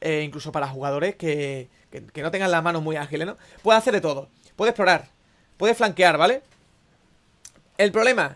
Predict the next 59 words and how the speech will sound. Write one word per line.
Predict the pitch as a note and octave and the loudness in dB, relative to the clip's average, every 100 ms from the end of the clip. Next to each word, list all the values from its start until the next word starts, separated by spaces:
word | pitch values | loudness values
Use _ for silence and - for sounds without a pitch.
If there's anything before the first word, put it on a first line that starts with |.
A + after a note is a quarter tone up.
| - | -6
el | E3 E3 | -4 -2
techo | G#3+ A3 B3 | 0 0 0
de | A3+ | 0
la | |
torreta. | F3+ F#3 G3 D3+ | 2 0 0 0
Es | |
demasiado | F#3 F#3+ - G3+ | -2 -4 -2 -2
fácil, | - F#3+ G#3 A#3+ B3+ C4 _ _ - | 0 2 2 -2 -10 -12 _ _ -4
eh, | D#3 D3+ D3+ D3 | 0 2 0 -2
de | D3 | -4
sobrepenetrar, | C#3+ D#3 D3 D3 C#3+ E3+ C#3+ | -4 -4 -4 -6 -2 0 0
¿vale? | D#3+ G#3+ D#3 | -2 -4 -8
El | C3+ | -12
techo. | D3+ D3 - _ _ _ _ _ _ | -10 -10 -16 _ _ _ _ _ _
Habéis | - | -2
dado | D#3 F3+ | 2 2
cuenta, | F#3+ F#3 | 2 0
los | F3+ | 2
que | |
lo | D#3 | -2
tengáis, | D#3 D#3 G3 | -2 2 2
que | G3 | 0
siempre | D#3 F#3 F3+ G3+ | -6 -6 -2 -2
os | F#3 | 0
penetran | F3 F#3+ F#3+ | -2 -2 -2
con, | E3+ D#3 C#3+ _ _ - _ | -4 -6 -12 _ _ -20 _
con | - | -2
bastante | F3 G#3 | 0 0
facilidad, | A#3 F3+ F3 D#3+ D3+ | 0 -2 0 0 0
¿no? | E3 A3 | 0 -2
Es... | F3 E3+ - - - _ _ - - _ | -2 -2 -6 -12 -18 _ _ -20 -20 _
Para | - F3+ | 0 2
corregir | F#3 G3 B3 | 4 6 8
esto, | C4+ A#3+ D#3+ | 8 6 -2
se | - F#3+ | -2 -2
ha | |
incrementado | G3+ G#3+ G3 A3 | -2 -2 2 2
el | |
grosor | G3 G3 G#3+ | 2 -2 -4
del | G#3+ | -2
blindaje, | E3+ F3 F3+ D3+ | 0 0 0 -2
del | D3+ | -2
techo. | F#3 F3+ E3+ | -2 -2 -2
Lo | D#3 | -4
han | F#3 | -4
pu-, | A3 | -4
lo | F3+ | -4
han | F#3 | -2
puesto | A#3+ B3 | -4 -2
como | A#3+ F#3+ | -2 -2
al | E3+ | -2
nivel | D#3 F3 A#3 | 0 0 2
del | G#3 E3+ | 0 0
T | |
sesenta | G3+ A3 E3+ | -4 -4 -4
y | |
dos | D#3+ D3+ | -4 -4
A, | C#3+ | -6
¿vale? | D3+ F3+ | -4 -6